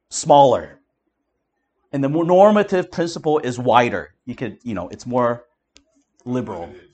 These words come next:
right? It's, yeah, right. You could do anything then, right? You can also see from that that the regulative principle is more biblical,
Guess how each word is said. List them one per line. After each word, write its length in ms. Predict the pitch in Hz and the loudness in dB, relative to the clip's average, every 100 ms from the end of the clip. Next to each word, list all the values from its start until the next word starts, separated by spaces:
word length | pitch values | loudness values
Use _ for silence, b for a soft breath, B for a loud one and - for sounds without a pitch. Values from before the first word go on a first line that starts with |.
| _ _ _ | _ _ _
right? 240 | 127 117 | 0 0
It's, 240 | 117 113 - | -6 -14 -8
yeah, 140 | 147 151 | -2 2
right. 180 | 175 | 2
You 80 | 139 | 0
could 120 | 139 | -2
do 120 | 139 190 | 2 4
anything 440 | 285 302 131 104 104 | 4 2 -2 -10 -10
then, 220 | 107 85 _ - | -10 -10 _ -2
right? 300 | 123 160 - _ _ _ _ _ _ _ _ _ _ _ - b b b - | 0 0 -6 _ _ _ _ _ _ _ _ _ _ _ -20 b b b -10
You 80 | |
can 140 | 139 185 | 0 8
also 260 | 185 247 | 8 8
see 220 | 226 - 156 | 0 -4 -2
from 180 | 147 | -2
that 180 | 139 139 | 0 0
that 140 | 143 143 | 0 -2
the 80 | |
regulative 580 | 147 170 202 180 170 151 | 2 2 2 -4 -4 -8
principle 400 | - 147 139 139 | -6 -10 -6 -6
is 140 | 135 139 | -6 -2
more 180 | 170 | -4
biblical, 640 | 135 311 330 - 135 87 | 0 -2 -2 -4 -8 -8